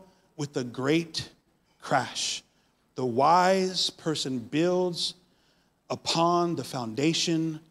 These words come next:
of Jesus. It doesn't matter how you read this passage, whether what foundation you're talking about. The foundation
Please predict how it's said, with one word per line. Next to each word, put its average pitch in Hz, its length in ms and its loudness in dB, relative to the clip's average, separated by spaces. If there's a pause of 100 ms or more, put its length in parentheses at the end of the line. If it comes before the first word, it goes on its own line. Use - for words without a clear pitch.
(140)
of 123 140 -10
Jesus. 127 760 -4 (1800)
It 139 140 -2
doesn't 196 260 6
matter 185 260 6
how 185 640 4
you 165 160 0
read 165 300 0
this 160 160 0
passage, - 640 -4 (880)
whether 165 360 4
what 143 500 2
foundation 175 760 2
you're 170 140 2
talking 156 420 -2
about. - 280 -10 (1600)
The 147 120 0
foundation 196 1080 2